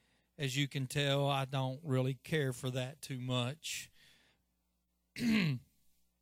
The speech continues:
And the reason that I read the story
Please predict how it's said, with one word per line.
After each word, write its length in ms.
And 160
the 60
reason 380
that 160
I 120
read 460
the 160
story 760